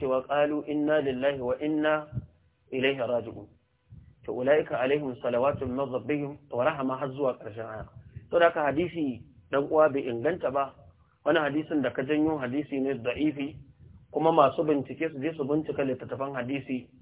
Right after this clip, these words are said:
Abin mamaki, hatta cikin mutanen nasu da suke da'awar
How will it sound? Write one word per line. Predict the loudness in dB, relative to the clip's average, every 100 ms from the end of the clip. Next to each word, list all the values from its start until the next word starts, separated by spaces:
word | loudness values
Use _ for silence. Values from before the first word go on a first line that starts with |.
| -20 -20 _ -4
Abin | 0 2
mamaki, | 8 8 8 4 -2
hatta | -2 0 2 2
cikin | 2 -2 0
mutanen | 2 4 4 4 4 4
nasu | 2 0 -8 -12 -20 _ _ _ _
da | -8 -4
suke | -2 0 2
da'awar | 2 4 2